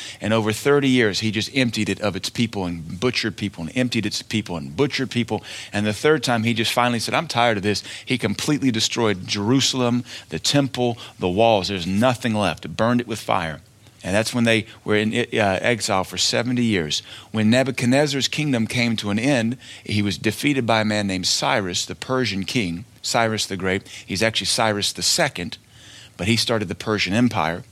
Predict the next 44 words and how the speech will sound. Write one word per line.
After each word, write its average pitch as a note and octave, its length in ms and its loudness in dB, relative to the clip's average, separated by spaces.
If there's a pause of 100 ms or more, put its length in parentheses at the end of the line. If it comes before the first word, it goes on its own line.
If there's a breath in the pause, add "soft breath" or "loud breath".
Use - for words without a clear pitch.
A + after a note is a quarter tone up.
(500)
So B2 180 0
Cyrus, D#3+ 720 2 (520 loud breath)
and G2+ 140 2
you A2 60 4
see C3 200 4
his A#2+ 180 2
dates G#2+ 280 0
there, A#2+ 160 0
five A2+ 320 2
thirty-eight G#2+ 440 0
to G2 60 -12
five G#2+ 280 0
twenty-nine. G2+ 440 -2 (260 loud breath)
This B2 180 2
is C3+ 140 -2
the A#2 80 -2
first B2 400 -2
king C3 260 0
to - 140 -4
release G#2 360 0
the G#2+ 140 -2
Jews. F2+ 580 -2 (380 loud breath)
He C3 200 4
fulfilled, A#2 460 0
we A#2 80 0
covered A#2 280 0
this B2 180 0
last G2+ 240 2
week, G2 160 -6
he G2+ 100 -4
found G#2+ 280 0
himself A#2 440 0
in A2+ 80 0
Isaiah's A2 400 0
prophecies. G2 760 -2 (560 loud breath)
He A2 120 2
fulfilled B2 420 0
scripture, A#2 500 -2 (160 loud breath)
he G#2 140 -2
let A2 240 2
the A#2+ 100 -6
Jews G#2+ 320 -2
go A2 160 0
free, G2+ 400 -2